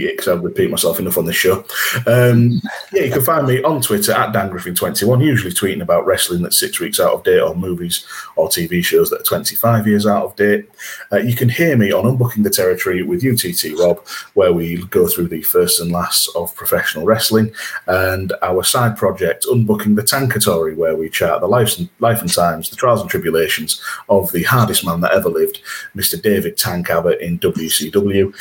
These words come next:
It's, uh, it's a niche within a niche within a niche, but we have a laugh, we have fun, and, uh, we g-, we talk some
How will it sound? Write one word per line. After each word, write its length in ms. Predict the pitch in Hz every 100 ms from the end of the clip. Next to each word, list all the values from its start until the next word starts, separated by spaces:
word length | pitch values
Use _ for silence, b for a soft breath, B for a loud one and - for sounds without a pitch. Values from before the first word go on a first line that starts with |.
| B B -
It's, 340 | 90 - -
uh, 120 | 90
it's 180 | 82 -
a 80 | 98
niche 220 | 120 107
within 220 | 104 92
a 60 | 90
niche 240 | 90 90
within 220 | 85 87
a 60 | 82
niche, 320 | 90 90 87 -
but 160 | 85 - - B B - 139
we 80 |
have 120 | 143 104
a 60 |
laugh, 280 | 98 98 -
we 80 | 120
have 160 | 98
fun, 380 | 95 - 95 92 90
and, 600 | 87 90 87 87 87 87
uh, 280 | 90 90 90
we 140 | 95
g-, 240 | 90 107 104
we 140 | 104 104
talk 380 | 104 90 -
some 560 | - 98 92 90 90 90